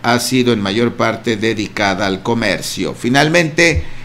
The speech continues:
el último de los candidatos, siete en total, Julio Espín Navarrete,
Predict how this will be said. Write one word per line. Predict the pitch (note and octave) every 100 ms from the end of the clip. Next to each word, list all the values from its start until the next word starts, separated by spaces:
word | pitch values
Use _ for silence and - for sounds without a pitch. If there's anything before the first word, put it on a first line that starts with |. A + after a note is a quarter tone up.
| -
el | G#2 A2 A#2+
último | B2+ C3 B2
de |
los | B2 -
candidatos, | C3 B2+ C#3 D3 C#3+ D3 C#3+
siete | B2+ A#2+ A#2+ A#2+
en | A#2
total, | B2+ B2 C3+ D3+
Julio | D3+ B2+ C3
Espín | B2 - C#3
Navarrete, | C#3 B2 A2+ A2 D3+ D3+ D3+ C#3 B2 G#2